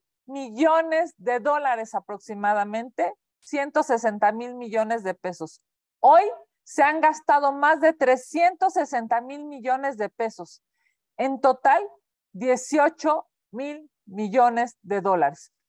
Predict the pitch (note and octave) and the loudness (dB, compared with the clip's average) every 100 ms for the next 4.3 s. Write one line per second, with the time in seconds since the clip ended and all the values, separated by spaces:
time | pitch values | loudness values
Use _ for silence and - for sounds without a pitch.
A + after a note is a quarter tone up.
0 | _ - C4+ - F4 E4+ F4+ F4+ - - | _ -8 -6 0 4 6 6 4 2 -8
1 | - C4+ D4+ E4 D4+ B3 A#3+ C4 D#4 E4+ | 2 2 2 0 0 2 2 4 4 4
2 | G4 - _ _ C#4+ E4+ F#4 F#4 F4+ F4+ | 2 -6 _ _ 4 6 6 4 2 0
3 | G#4 - - C4 C4 A#3 - C#4+ D#4 G#3+ | -2 -4 -2 -2 -2 -14 -6 -4 -2 -2
4 | E3 - _ | -4 -10 _